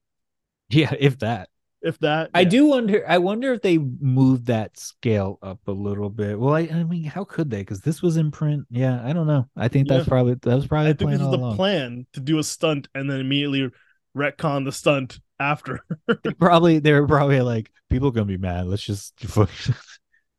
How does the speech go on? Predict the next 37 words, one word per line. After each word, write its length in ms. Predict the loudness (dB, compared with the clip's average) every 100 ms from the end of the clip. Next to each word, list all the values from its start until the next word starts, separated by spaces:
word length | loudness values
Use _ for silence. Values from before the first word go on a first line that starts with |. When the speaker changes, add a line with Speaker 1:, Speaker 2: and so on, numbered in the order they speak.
| _ _ _ _ _ _ _ -10 -6
Speaker 2:
We 100 | 0
killed 180 | 2
Speaker 1:
I 40 | 4
Speaker 2:
the 60 |
Speaker 1:
think 60 | 6
they 60 | 6
Speaker 2:
minority 240 | 2 0
character. 340 | -2 -4 -4
We 80 | 0
gotta 200 | 0 0
fix 160 | -2 -10
this. 220 | -14 -16 _ _ _
Speaker 1:
Yeah, 240 | 0 0 2
I 100 | 0
think 280 | 2 0 0
people, 460 | -2 0 -2 -4 -8
I 140 | -6
think 160 | -6 -6
they 100 | -8
correctly 360 | -8 -10 -12
called 280 | -10 -10 -8
that. 200 | -8 -8 -14 _ _ _
Speaker 2:
Yeah. 100 | 2
Speaker 1:
So, 220 | 6 8 8
uh, 180 | 6 6
yeah, 160 | 6
we 120 | 4
flash 380 | 2 2 0 0
forward 280 | 2 4 4
to 100 | 2
the 60 | -2
gala. 480 | 0 0 0 -2 -2
The 120 | -4
Cuckoos 440 | -2 -2 0 -2
are 160 | -2 -4
welcoming 640 | -4 -4 -4 -4 -4 -4 -4
everyone 800 | -6 -4 -2 -2 -4 -6 -10